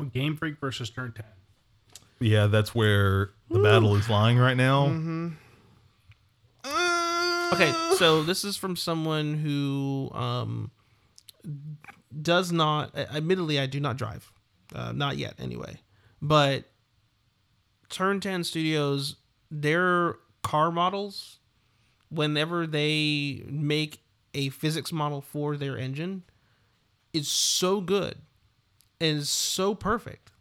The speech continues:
Speaker 3: And it's really great. Um, I,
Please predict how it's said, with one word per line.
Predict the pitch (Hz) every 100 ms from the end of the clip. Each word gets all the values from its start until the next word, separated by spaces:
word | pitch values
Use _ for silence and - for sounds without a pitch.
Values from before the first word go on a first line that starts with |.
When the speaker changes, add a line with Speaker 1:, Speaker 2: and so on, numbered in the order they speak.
| _ _ _ -
Speaker 3:
And | 139
it's | 135 - -
really | 135 139 151 170 170 160
great. | 139 107 - _ _ -
Um, | 143 147 143 139 139 135 135 _ _ _ _ _ _ _ _ _ - - - -
I, | 143 160 151 160 190